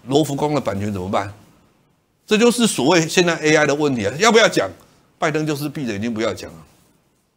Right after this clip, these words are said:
那所以川普要闭着眼睛啊。如果川普要睁开眼睛的话，那各位的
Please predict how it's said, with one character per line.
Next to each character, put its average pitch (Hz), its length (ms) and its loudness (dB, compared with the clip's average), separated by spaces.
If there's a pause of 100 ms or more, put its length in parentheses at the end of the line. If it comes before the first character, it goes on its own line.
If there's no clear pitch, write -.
(120)
那 135 80 -12
所 147 160 -2
以 123 180 -2
川 175 260 -4
普 110 140 -4
要 110 100 -2
闭 110 160 -6
着 101 80 -6
眼 82 100 -12
睛 90 140 -10
啊。 82 80 -12
如 135 60 -2
果 151 80 0
川 175 200 -2
普 135 80 -4
要 147 100 0
睁 143 180 -4
开 139 120 0
眼 104 100 -6
睛 117 120 -6
的 110 80 -6
话， 110 200 -4 (600)
那 120 380 -2 (220)
各 143 100 -2
位 139 120 2
的 120 80 0